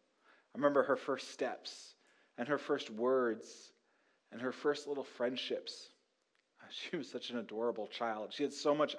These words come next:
energy and she was so full of life. I remember how she was growing up and she got to be nine and ten years old and she was such, becoming such a, a brilliant and beautiful young woman.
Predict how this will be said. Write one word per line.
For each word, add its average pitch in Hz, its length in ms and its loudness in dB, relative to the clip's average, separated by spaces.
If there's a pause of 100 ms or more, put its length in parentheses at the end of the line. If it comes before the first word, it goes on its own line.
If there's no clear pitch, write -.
energy 127 460 0
and 110 100 -4
she - 100 -10
was 131 120 -8
so 147 160 0
full 156 340 -2
of 113 160 0
life. 131 380 0 (1120)
I 156 40 -2
remember 151 260 6
how 147 160 6
she - 160 0
was 139 180 2
growing 139 480 4
up 139 220 4
and 120 120 -6
she - 140 -8
got 131 120 4
to 131 100 -8
be 127 80 -2
nine 135 420 2
and 120 140 -4
ten 151 240 -6
years 143 200 -2
old 143 220 2
and 135 80 -2
she - 140 -6
was 135 100 -10
such, 160 180 -2 (200)
becoming 165 320 2
such - 220 0
a, 139 100 8 (300)
a 131 80 2
brilliant 170 680 6
and 127 300 -2
beautiful 151 760 0
young 135 300 -2
woman. 143 280 -4